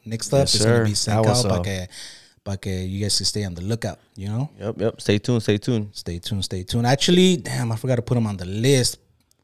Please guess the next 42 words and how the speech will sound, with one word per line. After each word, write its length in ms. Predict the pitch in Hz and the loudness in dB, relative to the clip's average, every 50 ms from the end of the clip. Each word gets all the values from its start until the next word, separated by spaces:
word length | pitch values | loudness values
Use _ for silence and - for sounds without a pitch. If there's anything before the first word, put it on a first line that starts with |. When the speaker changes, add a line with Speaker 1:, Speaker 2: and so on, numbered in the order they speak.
| _ _ _ _ _ - | _ _ _ _ _ -10
Speaker 1:
I'm 120 | 98 101 | -8 -4
so 140 | - 110 104 | -2 -2 -2
sorry, 400 | 95 - 120 113 113 113 113 110 | 0 0 0 2 2 2 0 0
carnal, 500 | 113 - - 117 110 117 120 117 117 117 - - _ | -2 -2 -2 0 0 2 2 2 2 0 -2 -6 _
pero 460 | - 107 98 92 92 87 85 85 92 - _ _ _ _ _ _ _ _ _ _ _ _ - | -8 -6 -4 -4 -4 -6 -8 -10 -12 -14 _ _ _ _ _ _ _ _ _ _ _ _ -14
I 60 | 90 | -12
don't 120 | 87 90 | -10 -10
know 120 | 87 87 85 | -10 -10 -8
why 120 | 90 92 90 | -8 -6 -6
I 40 | |
haven't 260 | 85 101 95 90 90 95 | -6 -6 -8 -8 -8 -8
updated 440 | 101 101 95 107 104 104 107 107 101 | -8 -8 -6 -6 -6 -4 -4 -4 -2
this. 180 | 110 113 110 - | -2 0 2 4
Speaker 2:
You 40 | 90 | 4
Speaker 1:
So 40 | 90 | 6
Speaker 2:
need 60 | 98 | 6
Speaker 1:
we 40 | 90 85 | 6 6
Speaker 2:
a 20 | |
Speaker 1:
got 120 | 87 104 | 8 8
Speaker 2:
hand? 240 | 107 117 123 131 135 123 | 8 8 8 6 6 4
Speaker 1:
Papas 440 | 117 120 - - 131 127 127 127 | 2 2 2 4 4 4 4 2
Los 320 | 120 110 101 95 - - - | 0 -2 0 0 -2 -2 -2
Plebes 760 | - - 123 131 143 156 165 175 196 202 - - - - - - - | 0 2 6 6 8 8 8 8 6 4 2 0 0 -2 -4 -6 -6
is 120 | - 95 95 | -4 -2 0
Speaker 3:
Oh, 40 | 92 | 2
Speaker 1:
also 360 | 120 123 131 - - 139 135 | 4 4 4 4 4 2 2
a 20 | |
Speaker 3:
oh, 20 | 131 | 2
Speaker 1:
sponsor. 500 | - - - 143 151 143 135 160 160 160 | 0 0 -2 -2 0 2 2 4 4 4
Speaker 3:
that 40 | 156 | 4
Speaker 1:
So 60 | - 95 | 4 4
Speaker 3:
sounds 120 | 110 107 113 | 4 4 4
Speaker 1:
here 100 | 113 113 | 6 4
we 60 | 117 | 4
Speaker 3:
good 40 | 117 | 6
right 60 | 90 120 | 6 4
Speaker 1:
go. 80 | 123 - | 4 4
Speaker 3:
now. 100 | 90 90 - - - - - - - | 2 -2 -4 -8 -10 -14 -6 2 4
Speaker 1:
Papa 180 | 123 117 - 139 | 6 8 8 8
Los 120 | 127 113 | 8 8
Plebes 340 | - 131 127 127 131 131 120 | 8 8 8 10 8 8 6
with 160 | 110 104 95 | 6 4 2